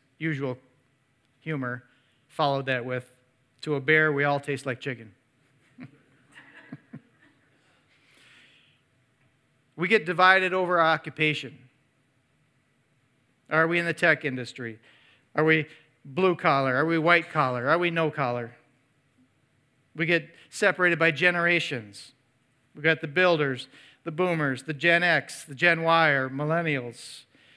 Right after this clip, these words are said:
the Gen Z. I thought at Gen Z, that must be a sign we're at the end times, right? I mean, where else can you go?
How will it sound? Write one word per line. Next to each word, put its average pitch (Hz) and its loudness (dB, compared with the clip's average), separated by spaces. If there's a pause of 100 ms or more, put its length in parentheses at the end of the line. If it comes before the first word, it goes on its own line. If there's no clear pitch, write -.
(180)
the 147 -10
Gen 170 0
Z. 135 -6 (640)
I 233 2
thought 202 4
at 147 -2
Gen 170 0
Z, 143 -2
that 160 -2
must 170 -6
be 139 -8
a 127 -6
sign 143 -2
we're 131 -4
at 123 -8
the 131 -8
end 131 -8
times, 131 -8
right? 120 -10 (600)
I - -20
mean, 135 -16
where 139 -6
else 143 -4
can 139 -8
you 135 -4
go? 135 -6